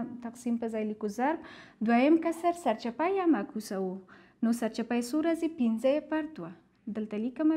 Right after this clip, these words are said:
پنځه پر دوه. اوس کولی شو دلته دا دواړه کسرونه که چیرته د اختصار وړ یې اختصار یې کړو، که چیرته د اختصار وړ نه یي، مستقیم دا څه شی کړو؟ ضرب کړو.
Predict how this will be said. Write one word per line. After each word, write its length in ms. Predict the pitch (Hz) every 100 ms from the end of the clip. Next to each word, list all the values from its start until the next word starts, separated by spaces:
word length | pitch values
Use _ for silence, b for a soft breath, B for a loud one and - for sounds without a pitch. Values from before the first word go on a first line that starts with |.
| 311
پنځه 400 | 220 214 254 277
پر 160 | 220 202
دوه. 140 | - 208 B B B B 349
اوس 140 | 403 -
کولی 260 | 381 381 392
شو 120 | 381 349
دلته 220 | 330 349 339
دا 100 | 294 330 320
دواړه 320 | 294 320 311
کسرونه 480 | 277 269 302 330 330 320
که 60 |
چیرته 300 | 262 277 269 226
د 20 | 226
اختصار 400 | - 247 302 320
وړ 120 | 320 311
یې 100 | 269 247
اختصار 360 | 254 233 320
یې 100 | 349 339
کړو، 80 | 339
که 80 | 254 262
چیرته 180 | 254 220
د 80 | 233
اختصار 420 | - 233 254 240
وړ 120 | 233 240
نه 80 | 311
یي، 80 | 381 381 B B B
مستقیم 460 | 262 - 254 302 294
دا 100 | 285
څه 100 | 285
شی 160 | - 349
کړو؟ 160 | 349 320
ضرب 180 | 214 185 -
کړو. 120 | 208